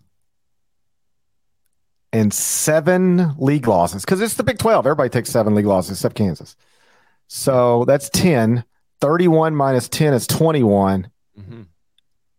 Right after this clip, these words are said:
Speaker 1: I don't feel comfortable going the under on Scott Drew. But I just
Speaker 2: Ooh.
Speaker 1: went the under. The math's the math.
Speaker 2: Okay. I
Speaker 1: I'm
Speaker 2: like
Speaker 1: going
Speaker 2: it, though.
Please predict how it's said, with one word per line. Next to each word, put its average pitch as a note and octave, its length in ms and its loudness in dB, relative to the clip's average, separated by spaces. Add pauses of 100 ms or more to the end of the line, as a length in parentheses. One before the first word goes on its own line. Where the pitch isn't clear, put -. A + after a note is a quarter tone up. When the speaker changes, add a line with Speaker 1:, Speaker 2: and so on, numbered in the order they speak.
(180)
Speaker 1:
I A#2+ 100 0
don't C#3+ 180 -2
feel B2+ 120 -2
comfortable G#2+ 480 -2
going G#2+ 240 2
the G2 100 0
under F#2+ 300 0
on F2+ 100 -2
Scott F2+ 280 -2
Drew. D#2+ 280 -4 (1400)
But A#2+ 80 0
I A#2+ 80 2
just A2+ 220 0
Speaker 2:
Ooh. B2 40 2
Speaker 1:
went A2 120 -2
the A2 100 0
under. G#2 160 2
The B2+ 80 0
math's D3 300 -2
the D3+ 100 -2
math. C3 540 -2 (400)
Speaker 2:
Okay. D3 460 -4 (760)
I B2 60 -2
Speaker 1:
I'm A#2+ 80 0
Speaker 2:
like D3 120 2
Speaker 1:
going D#3+ 120 0
Speaker 2:
it, D3 100 -8
though. G2+ 260 -2